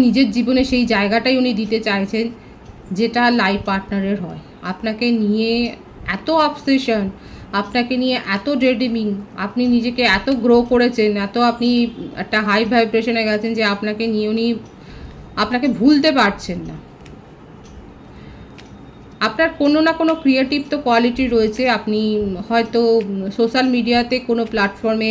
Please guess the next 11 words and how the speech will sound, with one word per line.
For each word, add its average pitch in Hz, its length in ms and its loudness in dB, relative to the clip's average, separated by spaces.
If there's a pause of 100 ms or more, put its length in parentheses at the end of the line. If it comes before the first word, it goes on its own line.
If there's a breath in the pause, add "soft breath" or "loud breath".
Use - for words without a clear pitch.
(160)
রয়েছেন, 233 380 4 (640 loud breath)
আপনাকে 240 260 0 (100)
নিয়মিত 294 380 4 (120)
উনি 285 120 4 (120)
দেখছেন। 254 380 0 (460)
যতই 233 320 2 (100)
আপনি 254 140 0 (120)
ব্লগ 226 180 2 (100)
করুন 247 300 2
বা 233 100 2
যাই 208 240 0